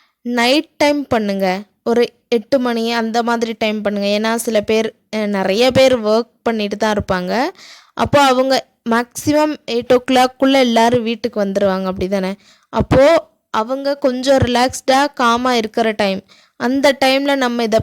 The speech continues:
பண்ணும்போது குயிக்கா அவங்களுக்கு நம்மளோட தாட் வந்து வரும். அவங்களோட சப்கான்ஷியஸ் மைண்ட்ல நம்மளோட தாட் வந்து, அவங்க, நம்ம தாட் அவங்களுக்கு ரி-,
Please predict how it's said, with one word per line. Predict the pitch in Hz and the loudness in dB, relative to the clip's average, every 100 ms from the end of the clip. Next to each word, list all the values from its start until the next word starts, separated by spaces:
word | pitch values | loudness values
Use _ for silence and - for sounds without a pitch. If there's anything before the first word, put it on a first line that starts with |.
| 226 | 0
பண்ணும்போது | 220 233 226 202 190 185 208 277 339 - _ _ _ _ _ _ _ - | 0 0 2 2 2 2 4 2 2 -4 _ _ _ _ _ _ _ 0
குயிக்கா | 320 311 349 | 2 2 2
அவங்களுக்கு | 330 302 285 277 269 - 311 339 339 - 247 | 4 4 4 4 2 2 2 4 4 2 -2
நம்மளோட | 247 247 240 240 233 254 | 0 4 4 4 2 2
தாட் | 269 294 | 4 2
வந்து | 285 262 262 | 2 2 4
வரும். | 247 226 214 | 4 4 2
அவங்களோட | 220 214 214 247 | 0 0 0 0
சப்கான்ஷியஸ் | 220 - 262 262 269 254 | -2 0 0 0 0 0
மைண்ட்ல | 254 233 240 247 262 | 0 0 0 -2 -2
நம்மளோட | 240 220 214 214 226 | -2 0 0 0 0
தாட் | 226 226 220 | 0 0 -2
வந்து, | 220 226 285 359 - - | -2 0 -2 -2 -4 -4
அவங்க, | 226 226 220 | -2 0 -2
நம்ம | 226 220 226 | -2 -2 -2
தாட் | 220 247 269 269 | 0 2 2 2
அவங்களுக்கு | 269 240 226 220 | 0 0 -2 -2
ரி-, | 226 220 233 | -2 -2 -6